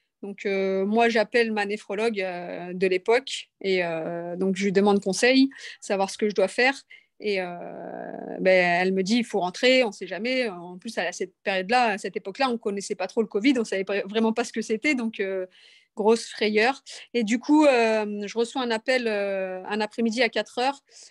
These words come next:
et, euh, on me dit, « Écoute, euh, c'est le dernier avion demain matin à huit heures pour rentrer en France. Après, tout est fermé. On ne peut plus rentrer. C'est un avion militaire, c'est un rapatriement sanitaire. Soit tu prends celui-là,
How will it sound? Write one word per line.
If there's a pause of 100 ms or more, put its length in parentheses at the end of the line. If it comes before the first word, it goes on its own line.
(160)
et,
euh,
on
me
dit, «
Écoute,
euh,
c'est
le
dernier
avion
demain
matin
à
huit
heures
pour
rentrer
en
France.
Après,
tout
est
fermé. (320)
On
ne
peut
plus
rentrer.
C'est
un
avion
militaire,
c'est
un
rapatriement
sanitaire. (380)
Soit
tu
prends
celui-là,